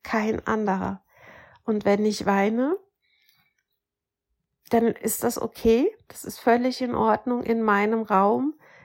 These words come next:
in der Haltung, es ist in Ordnung, jetzt zu weinen. Und es wäre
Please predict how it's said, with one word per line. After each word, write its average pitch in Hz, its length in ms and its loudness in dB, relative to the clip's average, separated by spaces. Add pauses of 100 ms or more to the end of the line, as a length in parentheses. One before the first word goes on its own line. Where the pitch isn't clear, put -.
(160)
in 226 160 2
der 214 200 4
Haltung, 240 580 2
es - 180 -6
ist - 200 -8
in 226 140 -2
Ordnung, 214 440 0
jetzt 208 340 -6
zu 214 140 -4
weinen. 202 560 0 (600)
Und 202 340 2 (600)
es 202 220 -6
wäre 220 560 6